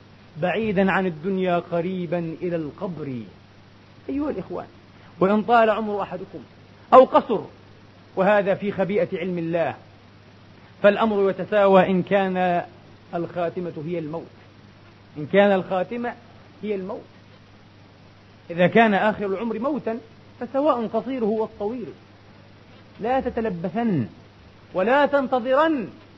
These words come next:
إياك والنظرة، إياك والتسويف، تقول: "غدا أعمل" أو "بعد غد"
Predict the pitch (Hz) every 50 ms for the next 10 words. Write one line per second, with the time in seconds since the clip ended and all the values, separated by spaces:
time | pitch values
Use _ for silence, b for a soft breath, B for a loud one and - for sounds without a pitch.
0 | - - - - - - 220 233 254 262 240 - 233 220 208 208 202 202 196 175
1 | 147 147 135 110 - - - - - - 180 185 190 226 226 208 - 208 196 175
2 | - 175 160 - - 202 - - - - - - - - - - - - - -
3 | - - - 196 - - 196 190 175 156 214 180 190 175 143 190 175 160 165 156
4 | 123 - 175 170 160 190 165 160 175 156 180 208